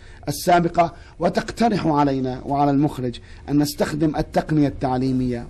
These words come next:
والحركة في الاستوديو من خلال سبورة وما إلى ذلك. هذا الأمر محل دراسة، وبإذن الله تبارك وتعالى قدر الإمكان سنستفيد من هذه الاقتراحات،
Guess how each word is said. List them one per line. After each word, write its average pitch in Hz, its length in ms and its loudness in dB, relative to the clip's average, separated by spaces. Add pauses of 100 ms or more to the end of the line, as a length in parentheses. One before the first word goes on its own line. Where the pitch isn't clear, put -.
والحركة 147 560 -2
في 131 140 -10
الاستوديو 127 960 -4
من 123 60 -14
خلال 127 300 -4
سبورة 127 440 -4
وما 127 220 -2
إلى 143 100 2
ذلك. 156 440 2 (360)
هذا 190 300 0
الأمر 165 260 2
محل 160 340 2
دراسة، 165 480 2 (440)
وبإذن 151 360 2
الله 156 180 4
تبارك 143 320 2
وتعالى 139 520 -2
قدر 180 280 2
الإمكان 156 540 0 (260)
سنستفيد 147 1120 2
من 175 120 4
هذه 170 180 2
الاقتراحات، 160 680 -2